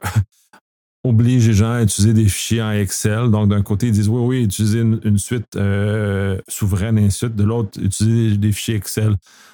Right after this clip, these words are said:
Donc, euh, maintenant, maintenant, il faut, euh, faut faire. Fait que je trouve ça un peu particulier parce que j'aime beaucoup l'effort souverain européen,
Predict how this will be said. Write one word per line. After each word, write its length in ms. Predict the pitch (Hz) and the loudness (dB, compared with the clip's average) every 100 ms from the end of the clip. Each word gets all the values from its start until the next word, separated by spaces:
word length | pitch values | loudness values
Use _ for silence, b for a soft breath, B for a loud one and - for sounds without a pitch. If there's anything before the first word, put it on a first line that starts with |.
| _ 104 | _ -4
Donc, 180 | 101 | -2
euh, 80 | 107 | 0
maintenant, 300 | 101 107 113 | 0 2 0
maintenant, 360 | 117 107 113 127 | 2 2 2 2
il 100 | 131 | 0
faut, 400 | - 120 110 110 | 0 0 0 0
euh, 240 | 101 98 | -2 -2
faut 140 | 92 104 | -2 -2
faire. 300 | 104 120 139 | -2 -2 0
Fait 100 | 101 | -2
que 40 | |
je 400 | 87 _ - _ | -4 _ -20 _
trouve 60 | - | -4
ça 80 | 127 | -2
un 40 | |
peu 100 | 113 | 0
particulier 360 | 139 117 - 156 | -2 -2 -2 -2
parce 180 | - - | -2 0
que 80 | |
j'aime 180 | 110 113 | 2 4
beaucoup 220 | 110 - | 2 2
l'effort 520 | 147 113 120 131 135 117 | 0 0 0 -2 0 -2
souverain 440 | - 104 110 117 | 0 0 0 0
européen, 500 | 107 104 87 101 120 | 0 0 0 0 0